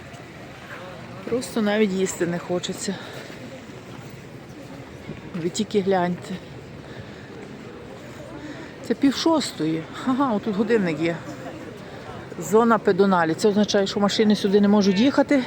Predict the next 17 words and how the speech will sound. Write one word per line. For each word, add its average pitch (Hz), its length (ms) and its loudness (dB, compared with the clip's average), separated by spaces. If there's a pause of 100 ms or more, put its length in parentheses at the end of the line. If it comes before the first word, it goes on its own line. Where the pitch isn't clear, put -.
(140)
тільки 226 320 2
люди 180 240 6
ходити 160 460 2
ногами. 160 360 2 (2250)
От 175 100 2
плиточки 220 520 2
всі 233 220 0
з 196 80 -2
мармура. 202 540 6 (2500)
Магазини 196 800 4
всі, 233 340 -2
от 202 140 4
швейцарська, 226 920 0 (1040)
швейцарський 202 540 0
магазин, 190 600 4
всі 277 320 0
марки. 196 680 4